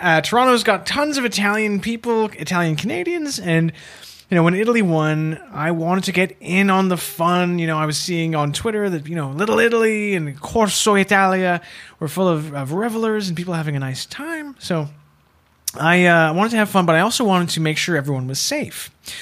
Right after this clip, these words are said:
So what I did is I dressed up like an angel with my wings and my special shirt and my sandals, and I, uh, got my butt down to Little Italy.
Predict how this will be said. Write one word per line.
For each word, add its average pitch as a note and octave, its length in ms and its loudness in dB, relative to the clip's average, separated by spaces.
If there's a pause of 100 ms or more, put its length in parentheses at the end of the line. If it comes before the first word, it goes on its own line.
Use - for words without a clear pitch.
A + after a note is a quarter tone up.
(320)
So - 120 -2
what D3+ 180 2
I A3+ 180 4
did C#3 200 0
is C#3+ 140 -2
I C3+ 160 0
dressed C3+ 580 0
up D4 240 -4
like A#3+ 220 0
an C#4 100 0
angel E3+ 460 2
with G3+ 180 -4
my B2+ 120 -4
wings G#3 600 -2
and C#3+ 160 -2
my A#2 300 -8
special D#3+ 400 -6
shirt C#4 440 -4
and D3+ 300 -6 (480)
my C#3 60 -2
sandals, A3 580 -2
and D3 240 0
I, E3 400 2
uh, D#3+ 440 2 (1040)
got D#3+ 200 2
my G3 140 4
butt E3+ 320 2
down F#3 300 2
to F#3 100 0
Little G#3 180 -2
Italy. G3+ 440 -4